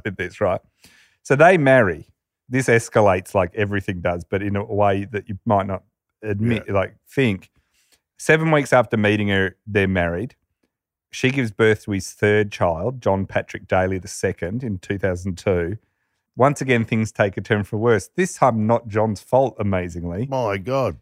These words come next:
Speaker 1: The same week she gives birth to their son,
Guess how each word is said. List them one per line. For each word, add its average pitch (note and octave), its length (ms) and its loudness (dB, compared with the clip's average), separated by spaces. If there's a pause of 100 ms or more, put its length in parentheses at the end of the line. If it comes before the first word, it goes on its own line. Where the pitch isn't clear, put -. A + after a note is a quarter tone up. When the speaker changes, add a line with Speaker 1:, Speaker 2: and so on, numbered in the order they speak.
(140)
Speaker 1:
The C3 100 0
same G3+ 560 2
week C#3+ 460 0 (340)
she C3+ 300 -2
gives B2 220 -4
birth A#2 380 2
to A2 80 -2
their G2 220 -2
son, F2+ 480 -4